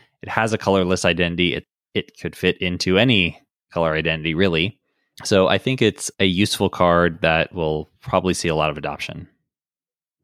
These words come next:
Next up is Pit of Offerings. It's a land, cave, enters the battlefield tapped, and when it enters the battlefield, exile up to three target cards from graveyards.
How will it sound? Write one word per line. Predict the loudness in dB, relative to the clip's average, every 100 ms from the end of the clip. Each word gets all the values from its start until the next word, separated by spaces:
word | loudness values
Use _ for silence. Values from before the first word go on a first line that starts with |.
| _ _ _ _ _ _
Next | -4 -2 2
up | 0 0 0
is | 0
Pit | 2 0 -2 -2
of | -4 0
Offerings. | -2 0 -2 -2 -6 -12 -12 -14 _ _ _ _
It's | -2
a | 0
land, | 2 4 4 2 -2 -8 _
cave, | -2 0 2 0 -4 -8 _ _ _ _ _
enters | 0 2 2
the |
battlefield | 2 2 2 0
tapped, | 2 0 0 -6 -18 _ _ _ _
and | -8 -2
when | 0 2
it | 2
enters | 0 -2
the |
battlefield, | 0 -2 -2 0 0 -2 _
exile | 0 2 4 4 2
up | -2
to | -6
three | -6 0 0
target | 2 2 2
cards | 0 2 2 2
from | -2 -2 -2
graveyards. | -4 -4 -4 -4 -4 -6 -12